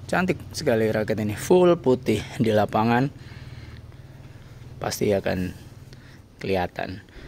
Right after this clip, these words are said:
Nah, kedua, gripnya mewah. Siapa yang sudah beli Hundred pasti tahu gripnya Hundred itu lembut semua. Nggak usah dicopot, memang gripnya kecil. Gitu, Nuclear,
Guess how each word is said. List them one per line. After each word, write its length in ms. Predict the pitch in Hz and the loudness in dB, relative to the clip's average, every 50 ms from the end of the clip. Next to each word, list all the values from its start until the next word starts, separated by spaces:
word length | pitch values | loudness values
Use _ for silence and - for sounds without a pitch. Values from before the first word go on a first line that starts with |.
| - - - - - - - - - - - - - - - - - 107 | -18 -20 -20 -20 -20 -20 -20 -20 -18 -18 -18 -18 -18 -20 -16 -10 -6 -6
Nah, 160 | 92 92 92 | -4 -4 -4
kedua, 480 | - 110 117 139 156 156 151 127 117 113 | -4 -2 0 2 4 4 4 4 4 2
gripnya 640 | 113 127 123 131 127 - - 139 120 104 98 87 - - - - | 0 0 0 0 0 0 0 0 0 0 0 -4 -6 -12 -10 -4
mewah. 400 | - 131 139 143 147 139 110 90 - - - - - - - - - - - - - - - - | 0 2 4 4 4 4 2 0 -4 -10 -14 -18 -20 -20 -20 -20 -4 -2 -2 0 0 -2 -4 0
Siapa 240 | - - 120 107 120 | 2 2 2 4 2
yang 80 | 123 | 2
sudah 240 | 117 - 117 120 113 | 2 4 4 4 4
beli 160 | 113 120 120 | 4 4 4
Hundred 400 | 113 117 113 113 113 135 151 - | 4 4 2 2 2 2 0 0
pasti 320 | - - 113 - - - - | -2 -4 -4 -2 -2 -2 0
tahu 320 | - 110 107 104 101 98 | 0 0 2 0 0 -2
gripnya 400 | - 113 107 98 101 110 113 104 | -4 -6 -6 -4 -2 -2 -2 0
Hundred 320 | 110 107 101 101 107 104 | 0 0 0 0 0 0
itu 400 | 98 107 98 - - 107 110 110 - - - - - - _ | 0 -2 -2 0 0 0 0 -2 -6 -12 -20 -20 -20 -14 _
lembut 720 | - - 131 127 131 135 135 135 135 131 123 113 110 - | -4 0 2 2 4 4 4 4 2 2 2 2 0 -2
semua. 400 | - - 107 101 98 101 110 - - - - - - - - - | -4 -4 -4 -4 -4 -6 -8 -12 -16 -20 -20 -20 -20 -20 -20 -8
Nggak 160 | - - - | -2 0 0
usah 80 | 123 131 | 2 2
dicopot, 400 | - 110 113 113 113 117 107 - - 120 | 2 2 2 2 2 2 0 0 0 0
memang 240 | 127 139 160 165 | 0 2 2 4
gripnya 240 | 139 123 131 123 131 | 4 4 4 4 2
kecil. 400 | 131 - 104 - - 98 101 101 - - - - - - - - - - - - - - - - - - - - - - - - - - - | 2 0 -2 0 -2 -2 -2 -2 -4 -8 -14 -20 -20 -20 -20 -20 -20 -20 -20 -20 -20 -20 -20 -20 -20 -20 -20 -20 -20 -20 -20 -20 -20 -10 -8
Gitu, 320 | 131 - 123 127 151 175 175 - - - - - - | -2 2 4 4 4 4 0 -4 -10 -20 -14 -6 -2
Nuclear, 720 | 135 123 135 151 147 - - - 160 170 170 170 165 147 | 0 0 0 0 -2 0 2 4 6 8 8 6 6 4